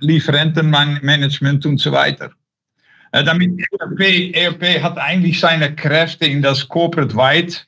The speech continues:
Prozessführung. Äh, äh, planen und kann dann natürlich die, die Best Practices für Real Estate anzufügen.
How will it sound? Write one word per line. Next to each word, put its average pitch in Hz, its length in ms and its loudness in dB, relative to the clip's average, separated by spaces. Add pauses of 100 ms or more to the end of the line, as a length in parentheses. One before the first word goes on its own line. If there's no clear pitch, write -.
(120)
Prozessführung. 165 1120 4 (320)
Äh, 151 120 2
äh, 151 180 0
planen 156 400 2
und 147 180 2
kann 156 200 0
dann 143 200 2
natürlich 151 580 2
die, 139 260 0
die 123 160 -2
Best 131 280 -2
Practices 127 520 -2
für 127 260 0
Real 120 200 0
Estate 123 380 -2
anzufügen. 62 800 -2